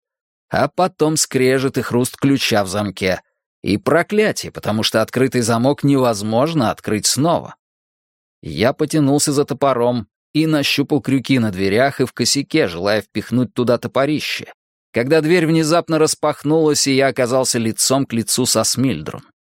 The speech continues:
Смильдрун без шлема, красная, лоснящаяся от капель крови, обрызгавшей ее лицо, с дико вытаращенными глазами и ощеренными зубами, словно сама Азина, госпожа Страды.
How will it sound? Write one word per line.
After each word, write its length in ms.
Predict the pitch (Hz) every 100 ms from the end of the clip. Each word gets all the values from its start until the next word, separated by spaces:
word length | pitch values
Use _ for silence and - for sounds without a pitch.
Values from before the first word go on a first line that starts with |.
| _ _ -
Смильдрун 640 | - 104 147 156 156 151
без 140 | 120 110
шлема, 640 | - 107 120 135 139 127
красная, 640 | 107 104 135 135 123 120
лоснящаяся 760 | 110 110 127 147 139 135 - 131
от 80 |
капель 320 | - 135 135 123
крови, 440 | - 123 139 127
обрызгавшей 680 | 117 113 127 120 120 - 123
ее 160 | 120
лицо, 500 | 113 113 - 117 98 - - -
с 180 | 104 98
дико 320 | 98 175 175
вытаращенными 640 | 160 160 156 - 143 139 139
глазами 600 | 135 131 113 156 156 139
и 20 |
ощеренными 640 | 131 - 151 156 147 143
зубами, 540 | 131 139 143 165 131 98
словно 420 | - 98 110 110
сама 420 | - 117 117 117
Азина, 560 | 117 101 139 160 110 78
госпожа 540 | 67 - 92 90 107
Страды. 640 | - 113 110 107 135 90